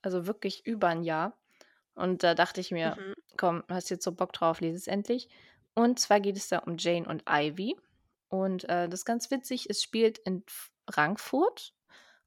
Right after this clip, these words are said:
Speaker 1: aber auch so 'n
Speaker 2: Mhm.
Speaker 1: bisschen in London. Und diese Mischung fand
Speaker 2: Ah.
Speaker 1: ich eigentlich ganz gut, weil du hast dieses deutsche, vertraute in Anführungszeichen und dann dieses
Speaker 2: Mhm.
Speaker 1: London, was du halt so ide-, idealisiert
Speaker 2: Ach,
Speaker 1: kennst.
Speaker 2: voll
Speaker 1: Ja,
Speaker 2: schön.
Speaker 1: das ist schon
Speaker 2: Mhm.
Speaker 1: nice.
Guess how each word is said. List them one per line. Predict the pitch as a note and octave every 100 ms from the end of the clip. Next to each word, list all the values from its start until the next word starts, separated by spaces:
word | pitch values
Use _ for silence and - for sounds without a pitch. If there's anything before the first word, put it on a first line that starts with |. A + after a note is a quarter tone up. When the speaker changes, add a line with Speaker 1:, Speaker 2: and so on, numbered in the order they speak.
| _
Speaker 1:
aber | F#3 B3+ D4 C#4
auch | -
so | E3+ B3
'n | A#3
Speaker 2:
Mhm. |
Speaker 1:
bisschen | - - A3 G#3+ A3 A#3 _ _ _
in | G3+ F#3+
London. | F3 F3+ D#3+ - - _
Und | F#3 F3 -
diese | F#3 G3+ F#3 F#3 - -
Mischung | G3 F4 C4 C4+
fand | A#3 A3+
Speaker 2:
Ah. | -
Speaker 1:
ich |
eigentlich | G3+ G#3+
ganz | G#3 G3+ -
gut, | A#3+ -
weil | F#3
du | F#3+
hast | G3+ G#3+
dieses | F#3+ F3+ - - - - _ _
deutsche, | F#3+ G3 A3 - D#4 D#4+
vertraute | - F3+ - _ - - E3 G3+ A#3+
in | -
Anführungszeichen | A#3 - B3+ B3+ - B3 B3+ C4+ B3
und | G#3 -
dann | G3 G3
dieses | F#3+ F#3+ F#3+
Speaker 2:
Mhm. |
Speaker 1:
London, | F3 E3+ F3 E3 D#3+
was | E3
du | -
halt | F3 E3
so | - -
ide-, | E3 D#3+ D#3 F#3 -
idealisiert | E3 E3 D#3+ E3 E3+ E3 - - F3
Speaker 2:
Ach, | G#3+
Speaker 1:
kennst. | -
Speaker 2:
voll | B3+ G#3+ -
Speaker 1:
Ja, | F#3 F#3 D#3+ F3
Speaker 2:
schön. |
Speaker 1:
das | F#3+ -
ist | -
schon | F3 E3
Speaker 2:
Mhm. |
Speaker 1:
nice. | E3 F3+